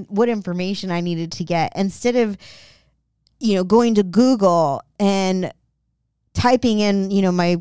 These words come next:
my search words and getting fifty thousand, you know, not, I'm being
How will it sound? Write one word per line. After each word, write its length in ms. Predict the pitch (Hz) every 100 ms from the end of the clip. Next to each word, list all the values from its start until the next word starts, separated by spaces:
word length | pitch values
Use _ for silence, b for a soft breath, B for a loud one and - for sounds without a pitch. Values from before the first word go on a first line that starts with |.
| 175
my 380 | 190 175 175 170
search 360 | - 247 -
words 500 | 196 190 190 185 - -
and 400 | 196 196 196 135 196
getting 400 | 175 214 214 202 - _ _ _
fifty 280 | 254 247 240
thousand, 280 | 220 226 220
you 80 | 185
know, 120 | 170
not, 240 | 185 190 175 180
I'm 160 | 180 170
being 420 | 170 160 147